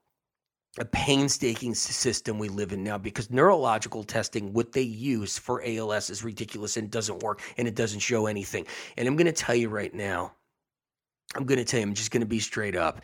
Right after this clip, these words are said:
And I've talked to neurologists, friends about this stuff, and they even agree testing does not cut it, 'cause they've seen people with no symptoms whatsoever, perfectly fine, getting neurological testing and something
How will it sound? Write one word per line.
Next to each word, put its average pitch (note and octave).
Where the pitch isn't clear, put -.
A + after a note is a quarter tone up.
And A#2
I've C#3+
talked -
to D3
neurologists, F#2+
friends A2+
about F#2+
this F#2+
stuff, -
and G#2+
they A2
even A#2
agree A#2+
testing B2
does G#2+
not C3
cut C#3
it, A2
'cause -
they've C3
seen F#3+
people E3
with G2+
no B2+
symptoms B2+
whatsoever, G2
perfectly G3
fine, F#2+
getting G3
neurological A2+
testing F#2
and A#2+
something D3+